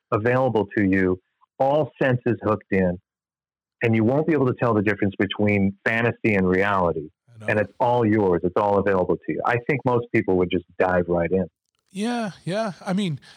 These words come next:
Speaker 2: I don't, I try not to be an early adopter of anything, though, 'cause you know they refine it and make it so much better. Like, you know, three weeks, <laughs> you know, three, three generations in. I, I, you know, and I'll probably wait.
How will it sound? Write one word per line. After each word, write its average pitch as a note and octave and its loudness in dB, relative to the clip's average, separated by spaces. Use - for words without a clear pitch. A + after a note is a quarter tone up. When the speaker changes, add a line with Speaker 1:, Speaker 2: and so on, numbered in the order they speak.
Speaker 2:
I F#3 2
don't, B3+ 0
I G3 2
try A#3+ -2
not G#3 0
to E3 -10
be F3+ -4
an E3+ 0
early F3 0
adopter D3+ -2
of C3 -4
anything, E3+ -4
though, G3+ -2
'cause D3 -2
you C#3+ -2
know F3 2
they D#3+ 0
refine C#3 -2
it D3 -6
and B2+ -6
make C#3 -4
it G#2+ -10
so E3 -4
much C#3+ -4
better. C#3 0
Like, C#3 -2
you D#3 2
know, D3+ 2
three C#3+ -2
weeks, C#3+ 0
<laughs> F#3 2
you D#3+ 4
know, D3 2
three, D3+ -6
three E3 -2
generations C#3+ 0
in. C#3+ -2
I, F3 0
I, A#3+ 0
you A3+ 4
know, C#4+ 4
and D#4 0
I'll D4 2
probably B3+ -2
wait. A3+ -6